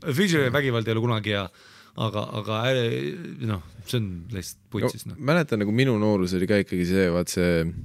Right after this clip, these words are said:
Speaker 2: noh, praktiline katse-eksitusmeetod testimisel, kuidas ma kuskile
Speaker 1: Silmkontakt.
Speaker 2: saan.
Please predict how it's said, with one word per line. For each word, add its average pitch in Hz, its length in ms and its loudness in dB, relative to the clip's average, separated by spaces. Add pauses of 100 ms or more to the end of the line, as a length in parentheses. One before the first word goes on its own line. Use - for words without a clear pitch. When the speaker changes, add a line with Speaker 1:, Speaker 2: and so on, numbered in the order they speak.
(840)
Speaker 2:
noh, 101 160 4 (420)
praktiline 98 640 4
katse-eksitusmeetod 101 1120 0
testimisel, 90 640 0 (640)
kuidas 98 320 2
ma 85 80 -6
kuskile 117 400 4
Speaker 1:
Silmkontakt. 98 320 2
Speaker 2:
saan. - 160 -12